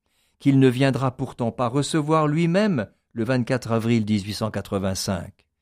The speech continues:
Il demandera au mari de sa cousine, Marie de Bondy, de le représenter. Le livre de son expédition intitulé Reconnaissance au Maroc paraîtra en février dix-huit cent quatre-vingt-huit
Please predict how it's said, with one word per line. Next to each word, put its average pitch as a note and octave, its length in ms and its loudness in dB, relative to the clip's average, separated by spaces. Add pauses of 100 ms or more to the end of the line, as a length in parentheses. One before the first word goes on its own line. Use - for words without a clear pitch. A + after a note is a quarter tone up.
(580)
Il F#2 180 -8
demandera E3+ 800 2 (240)
au A#2+ 100 2
mari E3 360 2
de D3 100 2
sa A#2 180 -2
cousine, D3+ 680 2 (260)
Marie G2+ 280 -4
de G#2+ 100 -2
Bondy, G#2 500 0 (320)
de A2+ 120 -2
le A2 180 4
représenter. G#2 800 -2 (720)
Le F#2+ 140 -2
livre C3+ 440 6
de B2 140 2
son A2+ 240 0
expédition A#2+ 680 0
intitulé C#3+ 640 0
Reconnaissance A#2 720 0
au G2 80 2
Maroc D#3 480 2 (360)
paraîtra A#2+ 640 -2
en D3 80 -2
février G2 680 -2 (320)
dix-huit A#2+ 380 -2
cent G2+ 280 -4
quatre-vingt-huit A2 1040 -6